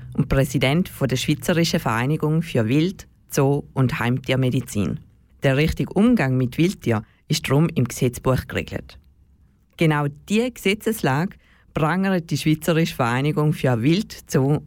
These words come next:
und Heimtiermedizin an. Drei Gesetze regeln zusammen den Umgang mit den Wildtieren in der Schweiz: das Jagd-, das Tierschutz- und das Naturschutzgesetz. Die Anwendung von diesen Gesetzen wird vom jeweiligen Kanton geregelt.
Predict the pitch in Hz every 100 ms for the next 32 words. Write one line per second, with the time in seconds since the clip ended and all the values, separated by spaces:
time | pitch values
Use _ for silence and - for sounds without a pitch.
0 | - 139 123 160 123 147 - 143 139 131
1 | 131 120 117 - 117 131 117 - _ _
2 | _ _ _ _ - 165 220 214 - 185
3 | - - 139 131 120 - 127 151 180 196
4 | - 131 143 160 160 165 135 - 123 143
5 | 143 147 135 147 - 80 - - - _
6 | _ _ - 131 135 220 - - _ _
7 | - - 151 151 170 185 175 - - -
8 | - 151 165 151 - 120 123 - - -
9 | 76 - - - _ _ _ _ _ -
10 | - - 185 240 226 139 120 117 120 123
11 | 113 - 101 101 - - - 143 131 131
12 | 123 127 120 120 123 123 - 110 143 139
13 | 151 - 95 - - -